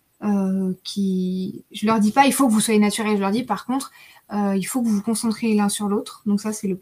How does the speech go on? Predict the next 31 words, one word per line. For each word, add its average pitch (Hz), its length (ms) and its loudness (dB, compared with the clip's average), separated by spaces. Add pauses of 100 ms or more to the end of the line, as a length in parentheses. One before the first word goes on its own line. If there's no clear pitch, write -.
(120)
le 185 120 -6
truc - 200 -20
principal, 196 500 -6
c'est - 160 -6
que - 100 -20
pendant 214 240 -2
une 226 120 2
séance 214 340 -2
couple - 480 -4 (100)
ou 208 60 0
famille 233 480 2
ou 220 40 2
quoi 220 140 -2
que 214 80 -8
ce 220 80 -6
soit, 247 300 -2 (360)
on 226 80 0
regarde 208 220 0
pas 247 140 2
l'objectif, 208 640 -4 (120)
on 202 120 0
regarde 190 240 -2
pas 226 120 -4
le 220 60 -6
photographe, 196 600 -4
on 190 60 -4
se - 80 -14
concentre 202 480 -4
l'un 190 120 -2
sur 190 220 -10
l'autre. 202 340 -6